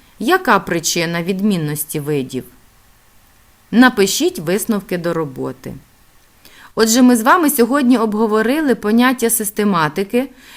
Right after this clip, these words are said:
і розглянули принципи наукової класифікації організмів. Якщо маєте запитання чи коментарі, пишіть під відео, ставте вподобайки, підписуйтесь на мій канал. Дякую вам за перегляд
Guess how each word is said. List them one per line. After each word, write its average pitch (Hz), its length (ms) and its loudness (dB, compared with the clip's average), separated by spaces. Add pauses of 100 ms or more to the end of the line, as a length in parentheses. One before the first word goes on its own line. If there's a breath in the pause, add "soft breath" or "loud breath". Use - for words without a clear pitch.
(120 loud breath)
і 240 120 4
розглянули 240 720 4
принципи 247 720 -2
наукової 202 760 0
класифікації 180 920 -2
організмів. 151 840 -6 (540 loud breath)
Якщо 190 320 0
маєте 254 400 4
запитання 202 760 0
чи - 160 -2
коментарі, 165 840 -4 (280 loud breath)
пишіть 233 480 -2
під 170 200 -6
відео, 165 540 -2 (260 loud breath)
ставте 196 500 2
вподобайки, 180 880 -2
підписуйтесь 214 840 -2
на 156 100 -2
мій 180 200 -2
канал. 143 560 -4 (600 soft breath)
Дякую 262 460 2
вам 254 220 6
за 233 140 0
перегляд 180 640 -2